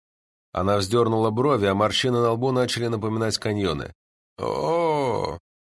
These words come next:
откуда знаешь? А, впрочем, неважно. Лично я не думаю, что Оум желает тебя видеть из-за тебя самого. Скорее, дело в том, что случилось вчера.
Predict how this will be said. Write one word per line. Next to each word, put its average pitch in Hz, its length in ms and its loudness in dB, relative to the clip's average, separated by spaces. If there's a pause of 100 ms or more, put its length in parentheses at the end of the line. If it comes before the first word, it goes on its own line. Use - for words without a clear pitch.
откуда 117 580 -2
знаешь? 87 540 -4 (540)
А, - 160 -8
впрочем, 78 440 -8
неважно. 82 580 -4 (760)
Лично 147 300 -2
я 180 160 4
не 165 140 0
думаю, 170 340 2
что 143 220 -2
Оум 151 420 0
желает 131 480 0
тебя 127 280 0
видеть 131 460 0 (340)
из-за 120 340 0
тебя 127 320 2
самого. 131 580 2 (560)
Скорее, 127 500 2
дело 127 280 2
в - 80 -10
том, 151 220 0
что 127 180 0
случилось 127 520 0
вчера. 143 440 0